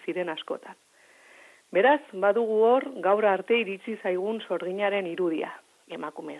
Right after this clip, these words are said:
zahar bat, bakarrik bizi zena eta belarren erabilera ezagutzen zuena.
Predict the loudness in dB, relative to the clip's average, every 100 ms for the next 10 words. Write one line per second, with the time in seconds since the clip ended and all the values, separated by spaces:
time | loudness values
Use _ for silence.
0 | -4 0 0 0 0 2 0 -4 -8 -6
1 | -6 -8 -12 -10 -6 -4 -4 -4 -4 -6
2 | -4 -4 -2 -2 0 -2 -4 -4 -4 -6
3 | -6 -4 -4 -4 -8 -8 -12 -8 -6 -6
4 | -8